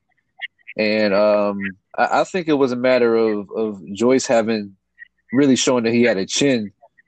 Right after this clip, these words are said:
'cause, uh, Du-, Dubois clocked him a few times, and I guess where I would imagine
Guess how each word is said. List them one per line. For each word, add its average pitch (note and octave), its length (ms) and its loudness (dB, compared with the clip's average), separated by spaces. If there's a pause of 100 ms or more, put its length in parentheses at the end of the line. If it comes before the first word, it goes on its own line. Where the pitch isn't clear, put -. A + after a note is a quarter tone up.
(260)
'cause, G#2+ 360 2
uh, G2+ 240 2
Du-, F#2+ 380 -2
Dubois A2 360 2
clocked - 320 -2
him A2+ 100 -6
a G#2 60 -8
few A#2 180 -6
times, G#2+ 640 -6
and G#2+ 440 -2 (140)
I A2+ 140 0
guess B2+ 300 0
where A2+ 240 2
I A2 60 4
would A2+ 140 2
imagine A2 640 -4